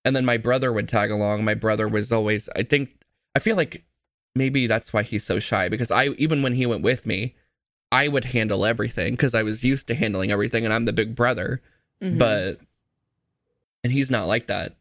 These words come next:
Speaker 1: He's, like, completely opposite of me. He's super shy and stuff. So I don't know.
Speaker 2: I, I think part of mine comes from the fact that there were times in my childhood where I tried to call a friend and I definitely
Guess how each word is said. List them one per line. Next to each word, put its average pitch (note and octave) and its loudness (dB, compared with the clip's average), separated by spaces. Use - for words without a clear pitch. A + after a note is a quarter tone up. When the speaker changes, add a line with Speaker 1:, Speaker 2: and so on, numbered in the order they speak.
Speaker 1:
He's, A#2 0
like, G#2+ -2
completely A2+ 0
opposite - -4
of - -2
me. E2 -4
He's C3 -4
super - -6
shy F2+ -2
and E2+ -6
stuff. - -8
So - -6
I G2 -4
don't G2 0
know. G2+ -2
Speaker 2:
I, - -2
I G3 2
think A3 -2
part G#3+ 4
of E3 -2
mine D3 -2
comes D3+ -4
from D3+ -4
the C#3+ -2
fact C#3 0
that D3 -4
there D3 4
were C#3+ -2
times C#3+ -4
in D3 -4
my C3+ -4
childhood C#3+ -4
where C3+ 0
I C3+ 0
tried B2+ -8
to - -6
call A2 -4
a - -4
friend D3 0
and C#3+ 0
I C3+ -2
definitely D3 0